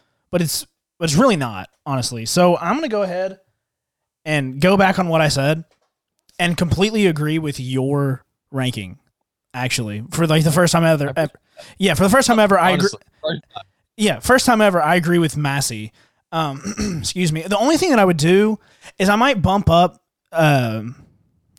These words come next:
Speaker 1: the N F L playoffs maybe to number two or one, really, because I love to gamble on it. <laughs> Like, I love the same game parlays. It makes every game interesting.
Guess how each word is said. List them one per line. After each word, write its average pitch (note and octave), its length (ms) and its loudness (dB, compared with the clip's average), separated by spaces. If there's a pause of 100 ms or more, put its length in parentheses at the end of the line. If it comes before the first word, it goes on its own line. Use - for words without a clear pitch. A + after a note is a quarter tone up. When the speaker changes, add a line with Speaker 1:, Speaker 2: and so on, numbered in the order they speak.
Speaker 1:
the F3+ 160 2
N F#3+ 80 4
F E3+ 140 2
L D#3+ 160 4
playoffs F#3 720 2 (560)
maybe F3+ 300 0
to G3 80 2
number E3+ 280 -2
two E3+ 560 0 (280)
or E3+ 220 0
one, D3 520 -2
really, F#3+ 400 2 (1040)
because D3 920 -2 (800)
I D#3+ 80 0
love E3+ 180 2
to F3 80 2
gamble C#3+ 420 2
on F3 200 6
it. F3+ 160 0 (100)
<laughs> - 40 0 (960)
Like, F3 100 0
I F3+ 80 2
love F#3 240 2
the F3+ 80 0
same F3+ 260 0
game F3 220 0
parlays. D#3 440 2
It F3+ 80 -6
makes F3+ 220 2
every E3+ 280 0
game D#3 240 2
interesting. E3+ 580 0